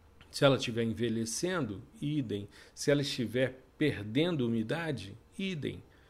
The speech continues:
Então, é uma possibilidade de você espacializar os diferentes tipos de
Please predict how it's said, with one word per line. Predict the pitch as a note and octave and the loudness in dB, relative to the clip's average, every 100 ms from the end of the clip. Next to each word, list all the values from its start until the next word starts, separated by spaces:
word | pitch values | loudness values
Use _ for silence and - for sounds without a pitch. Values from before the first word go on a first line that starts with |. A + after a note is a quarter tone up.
| - - | -20 -8
Então, | C3 B2 F3 F3 - | -6 0 0 0 0
é | D3+ | 0
uma | F#3+ F#3+ | 2 0
possibilidade | C#3+ D#3 - B2 A2+ A2+ E3 D3 | 0 -2 0 -2 -2 0 0 0
de | B2 | -4
você | B2+ B2+ - B2+ | -4 -4 -2 -4
espacializar | - - F#3 A3+ A3+ - F#3 F#3 D#3+ A2+ G#2 A#2 E3+ G3+ - - - - - | -4 -6 -4 -4 -4 -2 0 0 0 -2 0 0 0 -6 -12 -20 -20 -20 -12
os | A#2 G#2+ | -8 -6
diferentes | A2 A#2 A#2 G2+ A2+ A#2 - | -8 -6 -6 -4 -6 -8 -10
tipos | - A#2 A#2 D#3 D3 | -4 -4 -4 -6 -8
de | A2+ G#2+ G2+ | -6 -6 -6